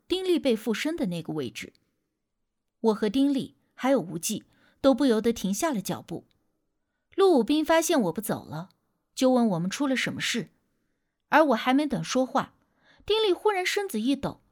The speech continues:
就低下了头。我心知这是什么情况，下意识地后退到了无忌的身边，同时心里奇怪，这地缚灵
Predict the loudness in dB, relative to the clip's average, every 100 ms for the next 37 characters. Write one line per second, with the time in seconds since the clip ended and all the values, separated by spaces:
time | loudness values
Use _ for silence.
0 | _ -2 0 2 2 0 -4 -8 -12 -14
1 | -14 _ _ _ _ _ _ _ _ _
2 | 2 2 2 0 0 -2 -2 -2 -6 -4
3 | -4 -4 -6 -6 -8 -8 _ _ _ _
4 | _ _ 2 4 6 2 0 0 0 0
5 | 2 2 2 0 -2 -4 -4 -4 -6 -6
6 | -6 -6 -6 -12 _ _ _ _ _ _
7 | _ -2 0 2 0 -2 -2 -2 -2 -6
8 | -4 -4 -4 _ _ _ _ _ -4 -4
9 | -2 2 2 2 0 0 2 0